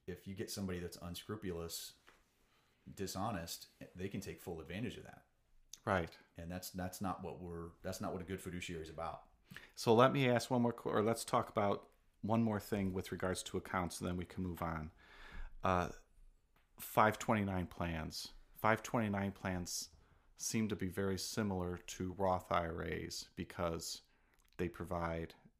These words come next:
Speaker 2: tax-free income on the back end, and you can put the money in and get these tax benefits that are very similar to a
Speaker 1: Mm-hmm.
Speaker 2: Roth I R A.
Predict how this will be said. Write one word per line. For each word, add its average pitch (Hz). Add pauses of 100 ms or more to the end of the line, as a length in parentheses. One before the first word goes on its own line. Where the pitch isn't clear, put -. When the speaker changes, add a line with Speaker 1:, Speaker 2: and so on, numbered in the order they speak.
(200)
Speaker 2:
tax-free 85 (600)
income 82 (260)
on 82
the 80
back 87
end, 78 (180)
and 87
you 85
can -
put -
the 87
money 85
in 80 (760)
and 82
get -
these 87
tax 90
benefits 85
that 82
are 85
very 85
similar 82
to 101
a -
Speaker 1:
Mm-hmm. -
Speaker 2:
Roth 78
I 87
R 82
A. 80